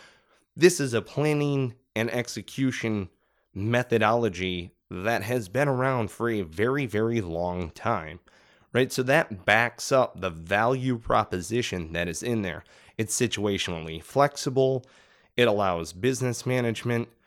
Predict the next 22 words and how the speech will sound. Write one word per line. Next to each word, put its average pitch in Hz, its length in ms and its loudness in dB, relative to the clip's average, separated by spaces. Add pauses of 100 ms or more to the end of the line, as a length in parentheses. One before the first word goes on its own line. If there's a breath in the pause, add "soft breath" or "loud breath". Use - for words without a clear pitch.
(160)
to 117 120 0
happen 117 400 2
in 104 100 0
between 101 360 -4
executive 110 840 0
leadership 113 840 0
and 110 280 0
operational 113 840 0
leadership. 117 680 -2 (720 soft breath)
So 156 440 4 (800)
where 151 320 2
am 147 80 2
I 123 100 2
going 107 420 2
with 82 140 -6
this? - 420 -10 (280)
Where 139 480 2
is 127 180 0
the 117 120 -2
call 107 280 0
to - 180 -4
action? 82 580 -4